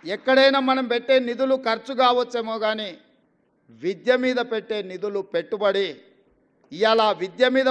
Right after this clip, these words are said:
ప్రభుత్వ పాఠశాలలో చదువుకున్న ఐఐటీలు చదువుకున్న వాళ్ళు, ఐటీ నిపుణులు దేశ విదేశాలలో రాణించి వాళ్ళు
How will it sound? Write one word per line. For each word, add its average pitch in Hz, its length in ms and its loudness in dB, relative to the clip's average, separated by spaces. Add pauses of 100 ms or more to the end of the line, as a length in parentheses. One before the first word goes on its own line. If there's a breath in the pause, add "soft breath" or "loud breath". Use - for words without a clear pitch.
ప్రభుత్వ 247 320 -2 (100)
పాఠశాలలో 220 720 -2 (120)
చదువుకున్న 208 480 -6 (1400)
ఐఐటీలు 233 580 0
చదువుకున్న 220 500 0
వాళ్ళు, 220 180 -2 (180)
ఐటీ 240 260 -4
నిపుణులు 226 380 -4 (720)
దేశ 226 160 2 (180)
విదేశాలలో 240 680 2 (100)
రాణించి 214 460 -6 (1000)
వాళ్ళు 190 380 -2